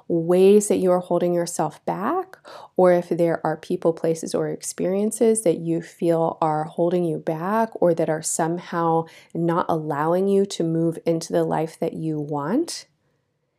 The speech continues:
then it's time to really ask yourself some very big and deep questions about that. Because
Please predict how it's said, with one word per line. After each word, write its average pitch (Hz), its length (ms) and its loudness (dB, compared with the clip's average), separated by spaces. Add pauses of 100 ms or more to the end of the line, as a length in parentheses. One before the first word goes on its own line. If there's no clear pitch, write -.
(680)
then 185 220 4
it's 175 160 0
time 185 240 0
to 190 140 -4
really 175 260 2
ask - 260 -6
yourself 165 400 -4
some 165 360 -4
very 165 360 2
big 156 440 -4
and 160 200 -4
deep 147 260 -8
questions - 580 -8
about - 320 -8 (460)
that. - 300 -4 (1300)
Because 175 580 0